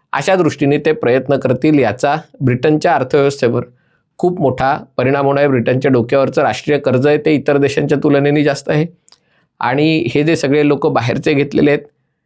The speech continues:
त्याच्यामुळे भविष्यात दोन हजार सत्तर साली इस्लाम हा ब्रिटनमधला सगळ्यात मोठा धर्म असेल असं आत्ताच लोक सांगतायत.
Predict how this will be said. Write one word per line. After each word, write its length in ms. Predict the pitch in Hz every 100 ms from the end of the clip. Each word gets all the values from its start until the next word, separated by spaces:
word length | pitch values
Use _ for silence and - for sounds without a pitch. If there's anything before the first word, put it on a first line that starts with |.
| _ _ _ -
त्याच्यामुळे 380 | 107 147 143 151
भविष्यात 460 | 135 139 147 156
दोन 200 | 143 139
हजार 160 | 139 147
सत्तर 380 | - 123 - 151
साली 220 | 151 147
इस्लाम 380 | 131 147 143 143
हा 100 | 147
ब्रिटनमधला 600 | 143 120 147 143 135 147
सगळ्यात 280 | 127 131 147
मोठा 260 | 143 131 147
धर्म 280 | 135 139 143
असेल 240 | 143 139
असं 160 | 131 143
आत्ताच 300 | 131 156 160
लोक 200 | 143 151
सांगतायत. 380 | 147 143 156